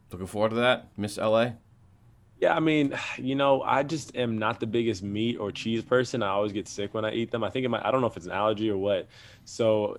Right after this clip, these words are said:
Speaker 2: L A just got a lot of options. They got a lot of good Thai food stuff. So I just can't wait to go <laughs> back to eat that.
Speaker 1: Yeah, it's a lot easier to eat healthy here in L A, isn't it?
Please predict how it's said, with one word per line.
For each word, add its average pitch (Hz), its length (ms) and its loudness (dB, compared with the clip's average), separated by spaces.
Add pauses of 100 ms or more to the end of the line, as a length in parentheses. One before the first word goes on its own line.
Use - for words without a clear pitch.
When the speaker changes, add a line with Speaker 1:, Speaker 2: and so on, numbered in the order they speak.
Speaker 2:
L 120 200 4
A 117 100 4
just 104 160 -4
got 104 160 2
a - 20 2
lot 98 160 2
of 92 60 2
options. 92 500 0
They 95 80 -2
got 95 140 -2
a 90 40 -4
lot 90 180 -2
of 90 360 -8
good 98 260 -6
Thai 92 260 -4
food 92 340 -8
stuff. - 320 -10
So 90 180 -6
I 90 140 -2
just 92 160 -12
can't 95 160 -10
wait 90 120 -10
to - 60 -16
go 98 120 -12
<laughs> - 0 -
back - 180 -4
to - 260 0
eat 139 140 4
that. 110 80 -2
Speaker 1:
Yeah, 143 460 8 (180)
it's 147 160 2
a 156 60 4
lot 165 260 8
easier 170 380 6
to 151 140 0
eat 151 200 2
healthy 156 400 4
here 113 240 4
in 110 80 4
L 104 200 4
A, 104 140 4
isn't 127 220 0
it? 87 180 -2